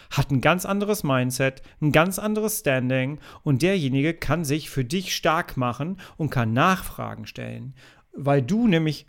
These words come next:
gerade limitiert bist durch die Situation. Wenn du Symptome hast, wenn es dir schlecht geht, wenn du die ganze Zeit Schmerzen hast, dann bist du geschwächt, dann funktioniert auch dein Kopf nicht so richtig.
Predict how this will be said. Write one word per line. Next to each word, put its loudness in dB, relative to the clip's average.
gerade 2
limitiert 2
bist -2
durch 2
die -4
Situation. 2
Wenn 2
du 2
Symptome 0
hast, 0
wenn -4
es -10
dir -2
schlecht -4
geht, -4
wenn -4
du 0
die 2
ganze 2
Zeit 0
Schmerzen 2
hast, 0
dann 4
bist 2
du 2
geschwächt, 0
dann 2
funktioniert 4
auch 0
dein 2
Kopf 4
nicht -6
so -4
richtig. -2